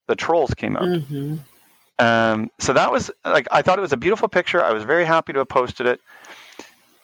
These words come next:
Speaker 1: But I learned a good lesson, and that's another of these lessons I teach, is because I didn't specifically name the artist who had done this, the trolls came out, s-, you know, saying that I was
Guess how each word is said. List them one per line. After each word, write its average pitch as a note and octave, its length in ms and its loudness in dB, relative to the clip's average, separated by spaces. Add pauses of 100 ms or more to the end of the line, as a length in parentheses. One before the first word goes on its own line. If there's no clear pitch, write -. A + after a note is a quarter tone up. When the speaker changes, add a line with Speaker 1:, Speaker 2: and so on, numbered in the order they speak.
Speaker 1:
But C#3+ 140 2
I C#3 120 4
learned D#3+ 260 2
a D3+ 60 2
good C3 200 0
lesson, A2 340 2
and A2+ 100 4
that's A#2+ 180 2
another A2+ 260 2
of G#2+ 260 -8
these G#2 120 -4
lessons G#2+ 420 2
I G2 80 2
teach, - 380 -4 (420)
is A2+ 440 2 (880)
because G#3+ 340 0
I E4 100 2
didn't G#3+ 260 0
specifically D#3 720 0
name B2+ 540 2
the A2+ 340 -2 (220)
artist B2 580 2 (220)
who C3 180 0
had A2 220 0
done A#2+ 260 2
this, - 440 -6 (840)
the B2 80 0
trolls E3+ 320 2
came C3 280 2
out, A#2+ 220 2 (320)
s-, - 380 -4
you C3+ 100 4
know, G#2+ 360 -2
saying A2+ 380 0
that G#2 120 2
I G#2+ 200 2
was G#2 640 -4